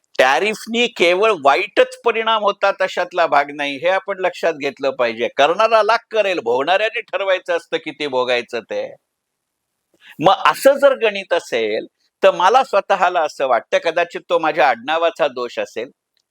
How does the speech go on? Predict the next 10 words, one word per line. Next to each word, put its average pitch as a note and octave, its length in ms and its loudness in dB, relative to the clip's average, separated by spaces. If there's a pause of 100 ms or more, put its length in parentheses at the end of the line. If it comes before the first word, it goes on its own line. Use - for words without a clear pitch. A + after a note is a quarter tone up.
(300)
चाळीस D#3+ 320 2
वर्षाच्या E3 460 2
शेअर D#3+ 260 0
बाजारातल्या D#3+ 600 0
नोकरीचा D#3 520 -2
किंवा D#3 280 -2
बाकीच्या D#3+ 460 0
गोष्टींचा D3+ 520 -4
संपरिणाम B2+ 680 -4
असेल, - 260 -6